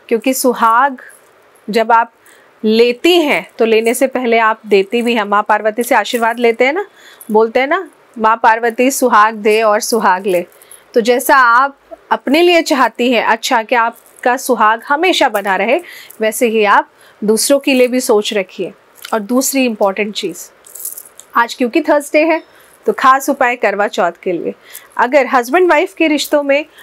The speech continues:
मनमुटाव आ रहा है, परेशानी लग रही है, आपसी तालमेल अच्छा नहीं है, तो पाँच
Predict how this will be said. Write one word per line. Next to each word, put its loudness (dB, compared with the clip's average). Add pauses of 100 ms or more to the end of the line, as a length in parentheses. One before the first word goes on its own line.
(140)
मनमुटाव 2
आ 4
रहा -2
है, -4
परेशानी 0
लग 0
रही 0
है, -2 (180)
आपसी 0
तालमेल 2
अच्छा -4
नहीं -4
है, -6 (460)
तो 2
पाँच 0